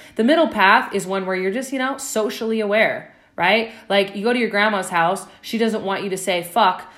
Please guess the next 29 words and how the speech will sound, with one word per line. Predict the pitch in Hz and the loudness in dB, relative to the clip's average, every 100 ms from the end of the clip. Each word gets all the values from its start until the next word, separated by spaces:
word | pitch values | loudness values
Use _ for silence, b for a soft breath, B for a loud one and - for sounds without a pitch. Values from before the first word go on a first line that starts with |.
| B | B
so | - 220 220 196 | 0 4 4 2
don't | 240 233 | -4 -4
say | - 262 302 175 | -4 0 2 0
it, | 123 - B | -4 -10 B
right? | - 190 247 202 | 0 4 4 2
Like, | 190 190 - | -2 -4 -10
just | 247 247 175 | -10 -10 -6
be | 220 240 | -4 -4
intuitive | 214 202 254 226 190 | -6 -6 -4 -2 -2
of | 180 | -2
that. | 165 180 208 | 0 0 0
Like, | 175 - | -4 -8
she | - | -6
doesn't | 226 196 | -4 -4
want | 175 | -4
you | 190 | -6
to | 190 | -4
say | 208 | -4
"fuck," | 208 208 185 190 B B | -2 2 2 0 B B
and | 175 190 | -6 -2
you | |
not | 214 208 | -2 -2
saying | 214 208 | -2 -4
"fuck" | 208 190 185 | -2 -2 0
isn't | 202 196 | -6 -6
you | 185 190 190 B | -6 -8 -8 B
not | 160 165 165 170 170 | -10 -6 -4 -4 -4
being | 170 170 165 | -6 -6 -8
yourself. | 156 - 165 147 - | -10 -6 -6 -6 -12